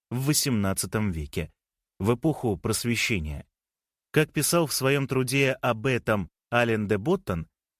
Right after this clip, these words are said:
Аристотель считал, что невозможно быть счастливым, если человек обязан ежедневно зарабатывать на жизнь, ведь его потребность в свободе плохо сочетается с принуждением. И только философы восемнадцатого века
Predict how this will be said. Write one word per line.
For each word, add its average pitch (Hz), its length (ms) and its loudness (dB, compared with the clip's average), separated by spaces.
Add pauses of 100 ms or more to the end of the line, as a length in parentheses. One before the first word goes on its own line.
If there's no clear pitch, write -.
Аристотель 170 540 2
считал, 170 420 0
что - 180 -4
невозможно 143 800 0
быть 87 180 -2
счастливым, 104 720 -2 (340)
если 170 300 2
человек 135 480 0
обязан 135 460 0
ежедневно 113 640 0
зарабатывать 104 720 0
на 113 140 0
жизнь, 104 400 -4 (440)
ведь 120 200 0
его 131 180 2
потребность 113 640 -2
в - 80 -10
свободе 98 680 0 (300)
плохо 185 300 0
сочетается 160 720 0
с - 100 -2
принуждением. 123 920 -2 (500)
И 98 100 -2
только 185 320 2
философы 175 580 2
восемнадцатого 139 920 0
века 101 420 -2